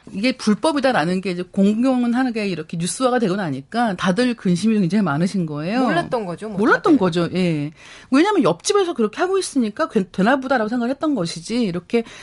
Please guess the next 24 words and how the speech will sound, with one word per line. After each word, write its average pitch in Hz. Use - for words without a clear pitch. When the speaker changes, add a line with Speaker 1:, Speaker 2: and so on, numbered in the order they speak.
Speaker 1:
세세하게 269
법적인 214
문제까지를 185
이제 -
따-, 226
따지진 320
않기 151
때문에 202
문제가 151
여기까지 151
왔는데, 160
왜 156
홍콩 392
가보시면 165
Speaker 2:
네. 180
Speaker 1:
그 143
도심의 277
센트럴이라는 381
지역이 165
있습니다. 135
Speaker 2:
알아요. 190
Speaker 1:
거기에 175
일요일에 269
가보시면 165